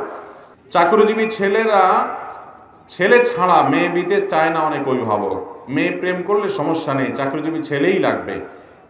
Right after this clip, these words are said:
ব্যবসায়ীরা কি ভাত খায় না? ব্যবসায়ী দেখলেই নাক সিটকায়। ভাই,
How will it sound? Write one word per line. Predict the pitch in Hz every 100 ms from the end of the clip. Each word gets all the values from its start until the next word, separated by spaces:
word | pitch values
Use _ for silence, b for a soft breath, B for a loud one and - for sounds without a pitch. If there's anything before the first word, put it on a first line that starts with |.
| 127
ব্যবসায়ীরা | 143 143 175 185
কি | 175
ভাত | 185 131 131 -
খায় | 180
না? | 214 165
ব্যবসায়ী | 147 143 156
দেখলেই | 143 127 135 156
নাক | 113 113
সিটকায়। | 117 - - 69 - - - - - - - - - - - - -
ভাই, | 110 117 123 110